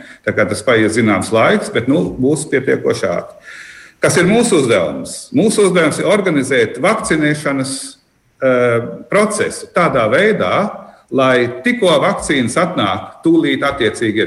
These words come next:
cilvēki var tikt vakcinēti, ka tur nestājās rindas. Vakcīna ir, bet, eh, ir, eh, kā sakot, vakcinēšanas kapacitātes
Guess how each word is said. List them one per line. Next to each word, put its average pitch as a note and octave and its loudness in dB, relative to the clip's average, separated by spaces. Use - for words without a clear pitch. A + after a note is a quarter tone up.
cilvēki C#3+ 0
var A#2+ 0
tikt - -2
vakcinēti, F#2 -4
ka A2 -4
tur D#3+ 2
nestājās B2+ 2
rindas. D3+ 2
Vakcīna C3 2
ir, G3+ 2
bet, C3+ 0
eh, B2+ 0
ir, D3+ 2
eh, C3 2
kā C3 0
sakot, B2+ -2
vakcinēšanas C3 0
kapacitātes - -6